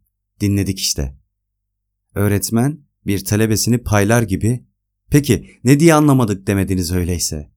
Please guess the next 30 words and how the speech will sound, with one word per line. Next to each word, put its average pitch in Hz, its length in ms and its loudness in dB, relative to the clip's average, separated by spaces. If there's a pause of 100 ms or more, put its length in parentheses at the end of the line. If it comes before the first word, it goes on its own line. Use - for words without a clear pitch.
(200)
Adamcağız 107 560 0
kaç 123 280 -4
defa 117 260 -2
sordu 120 380 2
da," 80 280 -4 (500)
dedi. 65 320 -12 (1400)
Köylü 101 500 0 (140)
içinden 117 440 0
gelen 110 320 -2
bir 113 120 0
gülüşü 101 440 -6
zapt 117 300 -4
etmek 104 340 -6
istiyormuş 95 600 -2
sandıracak 90 680 -4
kadar 98 400 -4 (380)
ciddi 117 440 -6
bir 95 240 -6
çehreyle, 85 840 -4 (440)
"Aman 110 360 0
beyim," 104 280 2
dedi. 71 360 -10 (580)
"Anlamadık 98 580 -2
diyelim 98 360 0
de 87 260 -4 (420)
bir 107 200 0
daha 82 240 -4
baştan 110 380 0
mı 104 140 0
anlatsın?" 71 580 -8